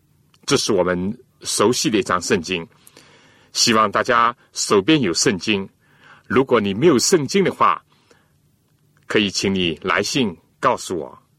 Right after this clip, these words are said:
我们尽量的为你提供。好，在我们学习之前，我们先做一个祷告。亲爱的天父，我们感谢你，我们可以称为你的名下，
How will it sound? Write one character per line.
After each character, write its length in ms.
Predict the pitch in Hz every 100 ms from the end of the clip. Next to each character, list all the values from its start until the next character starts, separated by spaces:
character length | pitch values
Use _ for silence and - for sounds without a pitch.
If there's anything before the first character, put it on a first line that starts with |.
| _ _ _ -
我 140 | 92
们 100 | 82
尽 180 | - 117
量 160 | 98
的 240 | 82 87 73 _ _
为 140 | - 101
你 160 | 78 73
提 240 | - 71
供。 240 | - 101 78 _ _ _ _ _ _ _ _ _ - _ - -
好， 220 | - 101
在 160 | 160
我 100 | 135
们 100 | 101
学 220 | 104 - 135
习 160 | -
之 160 | - 110
前， 380 | - 90 90 87 _ _ - -
我 100 | 95
们 160 | 95
先 340 | 98 - 156 156
做 160 | 151
一 40 | 95
个 100 | 87
祷 180 | 71 -
告。 200 | 90 76 - _ _ _ _ _ _ _ _ _ _ _ _ _ _ - _ _ _ _ _ _ _ _ _
亲 280 | - 117 113
爱 80 | 104
的 140 | 87
天 220 | - 101
父， 420 | 90 - 90 82 90 -
我 80 | 107
们 120 | 104
感 180 | 110 92
谢 220 | - 120
你， 340 | 92 80 78 - _ _ _ _ _ _ _ -
我 100 | 104
们 120 | 95
可 160 | -
以 160 | 117 95
称 240 | - - 131
为 100 | 110
你 140 | 87
的 100 | 90
名 240 | 92 87
下， 360 | 98 - 104 -